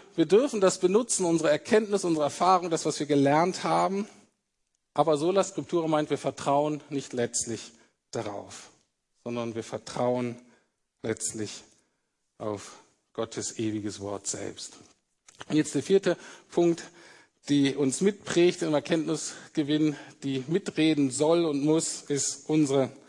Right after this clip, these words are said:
Erfahrung und die Erfahrung unserer Kultur. Und natürlich gibt's eigentlich eine Theologie ohne Erfahrung, macht überhaupt keinen Sinn. Ne, davon dieser Liebe Gottes und Vergebung der Sünden und so weiter zu lesen. Und wenn wir es nicht erfahren,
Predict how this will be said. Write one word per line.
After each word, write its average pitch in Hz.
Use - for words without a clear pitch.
Erfahrung 151
und 139
die 139
Erfahrung 143
unserer 131
Kultur. 196
Und 160
natürlich 226
gibt's 214
eigentlich 196
eine 180
Theologie 190
ohne 185
Erfahrung, 165
macht -
überhaupt 143
keinen 131
Sinn. 117
Ne, 165
davon 139
dieser 131
Liebe 160
Gottes 151
und 123
Vergebung 143
der 127
Sünden 147
und 143
so 139
weiter 135
zu 143
lesen. 151
Und 139
wenn 151
wir 147
es 143
nicht 180
erfahren, 170